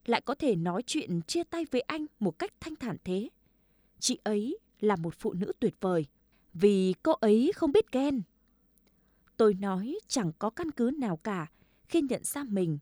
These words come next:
đã bị thấp kém đối với hai người đàn bà đã bước vào cuộc đời mình. "Không đúng," Mai Lâm phản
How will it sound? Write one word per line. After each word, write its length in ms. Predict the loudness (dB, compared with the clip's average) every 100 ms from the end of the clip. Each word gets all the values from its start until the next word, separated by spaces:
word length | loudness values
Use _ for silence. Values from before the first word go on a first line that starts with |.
| -6 -8
đã 120 | -6
bị 140 | -6 -8
thấp 120 | -10 -10 -6
kém 280 | -6 -6 -10 _
đối 160 | 2 4
với 160 | 4 0
hai 180 | 0 -4
người 180 | -2 -2
đàn 240 | -4 -6 -4
bà 280 | -4 -6 -10 _ _ -6
đã 140 | -6 -4
bước 240 | -6 -6 -4
vào 180 | -6 -2
cuộc 240 | -2 0
đời 160 | 0 0
mình. 260 | 0 -2 -4 _ _ _ _ _ _ _ _ _ _ _ _
"Không 320 | 4 4 6
đúng," 240 | 6 6 2 _ _ _ _ _ _ _ _ _ -2
Mai 180 | 0 0
Lâm 240 | 0 -2
phản 240 | -2 -4